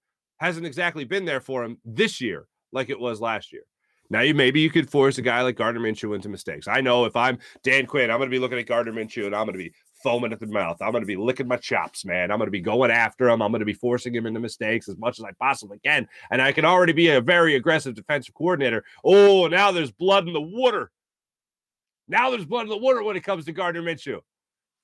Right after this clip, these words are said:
He's gonna be sending the hounds, man. I know he's gonna be sending the hounds. But as I approach this game, as we get closer to this game, which is tomorrow on this fine football Friday, Christmas Eve, tomorrow,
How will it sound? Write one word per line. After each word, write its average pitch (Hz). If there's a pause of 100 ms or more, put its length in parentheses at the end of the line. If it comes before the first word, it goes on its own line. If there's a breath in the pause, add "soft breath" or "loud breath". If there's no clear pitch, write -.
(920)
He's 160
gonna 190
be 196
sending 190
the 190
hounds, 185
man. 147 (160)
I 101
know 120
he's 147
gonna 151
be 151
sending 147
the 147
hounds. 131 (760)
But 127 (640 loud breath)
as 165
I 185
approach 170
this 160
game, 151
as 139
we 147
get 143
closer 156
to 135
this 135
game, 117 (140)
which 95
is 131
tomorrow 170 (320)
on 101
this 107
fine 101
football 90
Friday, 82 (420)
Christmas -
Eve, 92 (640)
tomorrow, 104